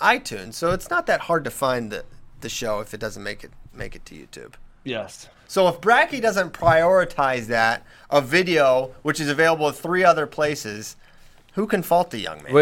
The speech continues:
Speaker 3: we are trying to figure out what's going
Speaker 1: This
Speaker 3: on
Speaker 1: is a young father.
Speaker 3: with,
Speaker 1: Okay?
Speaker 3: uh,
Speaker 1: He's raising a family.
Speaker 3: <laughs> with the streaming to YouTube, though.
Speaker 1: And he's working
Speaker 2: Um,
Speaker 1: on it. He's got his best people on it.
Speaker 2: I wa-, I want to add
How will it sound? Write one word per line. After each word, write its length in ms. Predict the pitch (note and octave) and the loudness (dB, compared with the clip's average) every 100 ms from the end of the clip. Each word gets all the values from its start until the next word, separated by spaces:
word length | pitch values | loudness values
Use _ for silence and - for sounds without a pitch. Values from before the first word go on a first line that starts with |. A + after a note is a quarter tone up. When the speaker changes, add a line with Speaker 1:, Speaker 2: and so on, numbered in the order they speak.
| D3+ | 8
Speaker 3:
we 140 | C#3+ | 10
are 100 | D#3 | 10
trying 200 | D#3 D#3 | 10 4
to 20 | C3 | 0
figure 220 | - A#2+ | 6 8
out 100 | A2+ | 8
what's 160 | A2+ | 4
going 240 | - A2+ G#2+ | 0 -2 2
Speaker 1:
This 180 | C#4 D#4 | 2 2
Speaker 3:
on 40 | |
Speaker 1:
is 80 | D4+ | 2
a 80 | C#4 | 4
young 280 | G#3+ F#3+ D#3 | 6 4 2
father. 580 | - D3+ D3+ A#2 E2 - | 2 4 4 2 -6 -4
Speaker 3:
with, 280 | C3+ B2 B2+ | 2 2 8
Speaker 1:
Okay? 40 | |
Speaker 3:
uh, 280 | A#2+ G2 G#2 | 8 10 8
Speaker 1:
He's 200 | D4+ C#4+ | 6 4
raising 420 | B3+ B3+ A#3+ G#3 | 4 4 2 0
a 60 | D#3 | 0
family. 500 | - E3 D#3+ C#3 F#2+ - - - | 4 4 6 2 0 -2 -4 -8
Speaker 3:
<laughs> 280 | - - - | -10 -18 -10
with 120 | C#3 | -10
the 140 | - B2 | 0 2
streaming 480 | - C3+ B2 A#2 A2 | 4 4 4 4 0
to 60 | |
YouTube, 400 | A2+ A2 - G#2+ | 0 -2 -4 -6
though. 280 | - G1+ G1+ - _ _ _ - - - - | -2 -2 -2 -8 _ _ _ -20 -20 -20 -8
Speaker 1:
And 100 | C#3+ | -4
he's 160 | E3 | -2
working 320 | D3 D3+ C#3 A#2+ | 4 4 4 0
Speaker 2:
Um, 60 | |
Speaker 1:
on 60 | G2+ | -6
it. 60 | G2 | -8
He's 160 | C3+ | -4
got 120 | D3+ | -2
his 100 | C#3 | -2
best 200 | A#2+ C3+ | -2 -6
people 240 | - A#2+ E2+ | -6 -14 -14
on 180 | D#2 C2 | -14 -16
it. 80 | - _ - - - - _ _ _ - - _ | -20 _ -20 -20 -20 -20 _ _ _ -20 -20 _
Speaker 2:
I 100 | C3+ | 2
wa-, 180 | D#3+ F3+ | 4 2
I 80 | - | 2
want 260 | F3+ G#3+ A#3 | 2 2 0
to 80 | D#3+ | 2
add 260 | D#3+ D#3+ | 2 0